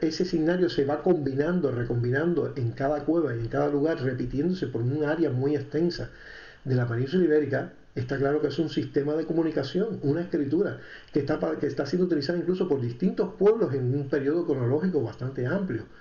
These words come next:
Porque es absurdo pensar que la misma gente que está dibujando en una cueva concreta en Málaga, después lo vemos en otra cueva de, de otro lugar de Andalucía, y después lo vemos también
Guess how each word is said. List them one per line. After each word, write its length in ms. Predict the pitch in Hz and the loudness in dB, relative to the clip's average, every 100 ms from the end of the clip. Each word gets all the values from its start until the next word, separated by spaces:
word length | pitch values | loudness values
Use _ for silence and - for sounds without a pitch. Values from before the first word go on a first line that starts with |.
| - - - | -20 -20 -16
Porque 180 | - 113 | -8 -4
es 80 | 120 | -2
absurdo 320 | 143 160 160 | 0 0 0
pensar 420 | 165 156 175 180 - - - - - | 0 0 0 -2 -4 -16 -20 -20 -20
que 100 | - | -4
la 140 | 120 101 | -4 -2
misma 280 | 117 139 143 | -4 -2 0
gente 380 | 175 175 117 - - - - | 0 0 -2 -4 -18 -20 -12
que 80 | - | -8
está 260 | 117 - 127 | -6 -4 0
dibujando 640 | 139 143 175 170 123 - | 0 0 0 0 -2 -2
en 140 | 117 | -6
una 180 | 107 131 127 | -2 -4 0
cueva 300 | 160 151 113 | 2 2 -2
concreta 480 | - 117 143 143 143 | -4 -2 -2 0 -2
en 120 | 139 | -2
Málaga, 400 | 143 160 117 - - - | -2 -2 -2 -4 -12 -12
después 360 | 117 110 139 | -10 -6 -2
lo 80 | 131 | 2
vemos 260 | 139 143 131 | 2 0 -2
en 80 | 131 | -4
otra 220 | 131 131 | -4 -4
cueva 360 | 127 160 135 110 | 0 2 2 0
de, 260 | 113 113 | -4 -6
de 100 | - | -4
otro 180 | 120 123 | -4 -2
lugar 260 | 131 131 131 | 0 0 0
de 80 | |
Andalucía, 520 | 131 135 131 - 180 185 | 0 0 -2 0 0 0
y 60 | 123 | -2
después 240 | 120 123 | -2 0
lo 100 | 123 | 0
vemos 160 | 139 135 | 0 0
también 440 | 135 135 160 180 | -2 0 -2 -4